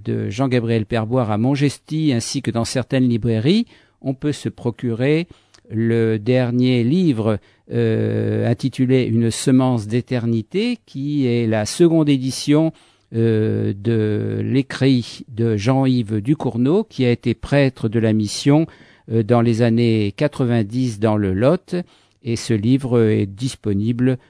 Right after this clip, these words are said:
euh, à tout à chacun, ainsi que accessible depuis le site internet du, euh, de l'association Jean Gabriel. Merci à tous, merci Paul, merci Maël, et puis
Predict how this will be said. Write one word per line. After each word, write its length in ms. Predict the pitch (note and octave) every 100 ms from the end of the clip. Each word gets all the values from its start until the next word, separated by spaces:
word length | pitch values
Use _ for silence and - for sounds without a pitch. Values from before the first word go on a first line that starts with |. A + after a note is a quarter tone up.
| _ _ -
euh, 240 | A2+ A2+
à 60 | A2+
tout 160 | E3+
à 60 | C#3
chacun, 760 | - A#2+ - A#2 C3 C#3+ C#3+ C3+
ainsi 380 | A#2 - C#3+ C#3+
que 500 | C3+ B2 B2 B2 A2+ A2
accessible 800 | A2 - A2+ - D3 C#3 C#3+ C3+
depuis 440 | A#2 - D#3+ D#3
le 120 | B2+
site 240 | A2 D#3 C#3+
internet 680 | B2+ A#2+ A#2 C#3+ F3 - F#3 - _ _ _ -
du, 600 | A2 A#2 C#3 D3+ D#3 D3
euh, 600 | B2 A#2 A2 A2 A2 A2
de 160 | G#2+ B2+
l'association 720 | B2 - B2+ - A2 - D3+
Jean 180 | B2 C#3
Gabriel. 720 | C3+ A#2+ B2 G2 A2 A#2 B2+
Merci 920 | B2+ A#2 C3 B2 - - E3+ F3 F3 E3
à 60 |
tous, 360 | C3 - G#3 -
merci 360 | C#3 C3 - C3
Paul, 380 | - D3 D#3+
merci 680 | D3 B2+ B2 - - C3+ B2+ - _ _
Maël, 480 | A#2+ A#2+ A#2 C3 F#3+
et 80 | C#3+
puis 600 | - - A#2+ A#2 A2